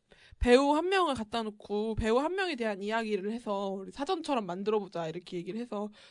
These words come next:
"그럼 첫 번째 타자를 어떤 배우로 해야겠냐." 그래서 두 명이 동시에 "여진구?" 이렇게 해서 <laughs> "역시 일 타는 여진구지." 해서 이런 배우 탐구 사전 일 편으로 여진구 편을 준비를 했는데요.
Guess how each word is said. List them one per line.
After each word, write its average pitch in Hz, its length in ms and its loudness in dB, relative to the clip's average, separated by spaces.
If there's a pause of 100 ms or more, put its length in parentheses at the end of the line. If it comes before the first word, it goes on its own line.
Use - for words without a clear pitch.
"그럼 262 180 -6
첫 359 160 0
번째 370 220 0
타자를 269 640 0
어떤 240 360 0
배우로 202 360 0
해야겠냐." 220 400 -2
그래서 190 220 -10
두 226 180 -8
명이 202 260 -4
동시에 202 500 -4 (640)
"여진구?" 302 560 2
이렇게 277 300 -2
해서 294 100 0
<laughs> 415 760 8
"역시 285 260 -8
일 349 140 0
타는 339 300 -2
여진구지." 220 800 -4
해서 226 300 -4
이런 180 180 -6
배우 269 260 2
탐구 277 400 -6
사전 208 300 -4
일 415 240 2
편으로 180 480 -4
여진구 240 460 0
편을 208 420 -2
준비를 196 400 -2
했는데요. 233 540 -4